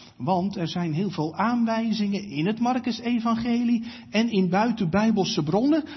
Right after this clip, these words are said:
dat dat Marcus-evangelie in Rome geschreven is, tot stand gekomen is.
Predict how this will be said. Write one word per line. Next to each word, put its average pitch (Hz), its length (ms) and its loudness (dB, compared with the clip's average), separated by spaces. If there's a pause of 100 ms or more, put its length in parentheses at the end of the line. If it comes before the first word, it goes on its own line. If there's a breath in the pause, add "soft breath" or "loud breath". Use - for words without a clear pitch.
dat 214 200 6
dat 165 220 2
Marcus-evangelie 240 1300 2
in 190 220 2
Rome 311 760 8 (260 loud breath)
geschreven 311 880 6
is, 202 200 4
tot 302 180 4
stand 170 380 6
gekomen 185 640 4
is. - 600 -2